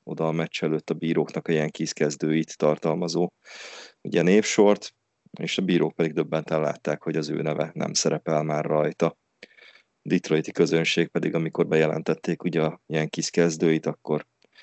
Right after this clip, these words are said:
felállva tapsolták meg az elérzékenyült Lou-t.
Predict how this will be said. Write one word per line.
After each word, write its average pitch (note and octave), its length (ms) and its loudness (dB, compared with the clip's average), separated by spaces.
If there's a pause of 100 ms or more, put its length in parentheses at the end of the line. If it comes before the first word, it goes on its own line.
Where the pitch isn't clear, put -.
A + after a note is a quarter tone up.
(500)
felállva D#2 400 2
tapsolták C#2+ 680 -2
meg D2+ 140 -6
az D2+ 100 -4
elérzékenyült D2+ 1000 -4
Lou-t. - 460 -8